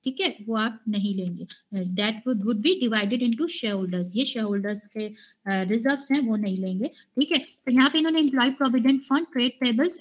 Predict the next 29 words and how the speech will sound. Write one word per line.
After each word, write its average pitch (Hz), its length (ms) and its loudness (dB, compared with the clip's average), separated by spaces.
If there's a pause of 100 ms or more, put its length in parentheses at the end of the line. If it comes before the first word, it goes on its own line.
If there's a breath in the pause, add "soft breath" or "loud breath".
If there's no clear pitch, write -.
and 233 120 4
six 247 200 0
percent, 220 440 0
uh, 196 360 -2
जो 214 80 -2
है 214 80 0
debentures 220 600 2 (280 loud breath)
वो 247 180 4
as 220 280 2
liabilities 214 600 2
ली 339 180 2 (400 loud breath)
और 208 240 2
उसको 233 300 -2
जब 262 240 2
assets 220 440 4
में 254 80 8
से 269 180 2
less 214 340 4
कर 269 220 0
दिया 220 220 2
तो 320 120 -2
net 247 320 4
asset 214 360 2
आ 190 120 0
गया 202 220 0
बारह 214 240 2
लाख 214 240 -2
साठ 185 320 -4
हजार, 170 260 -6